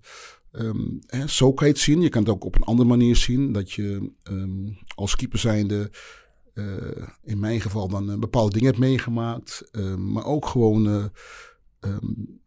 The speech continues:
ja, de, de, de, de druk die je ervaart als keeper. Dat je eigenlijk altijd foutloos moet zijn. Want,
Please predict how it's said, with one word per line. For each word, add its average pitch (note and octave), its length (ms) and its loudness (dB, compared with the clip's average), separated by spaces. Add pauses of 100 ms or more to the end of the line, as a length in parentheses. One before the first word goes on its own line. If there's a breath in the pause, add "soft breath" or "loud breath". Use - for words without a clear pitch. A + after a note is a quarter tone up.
ja, G2+ 200 -6
de, F#2 160 -10
de, A2 180 -6
de, - 260 -8
de A2 160 -2
druk C#3 260 2
die C3 160 -2
je A#2 60 0
ervaart G#2+ 380 0
als - 220 -2
keeper. - 480 -2
Dat G#2+ 260 -8
je A2 220 -4 (160)
eigenlijk A#2+ 600 -8 (120)
altijd A2+ 260 -4
foutloos - 400 -4
moet A2+ 100 -2
zijn. G#2 280 -4
Want, G#2 280 -4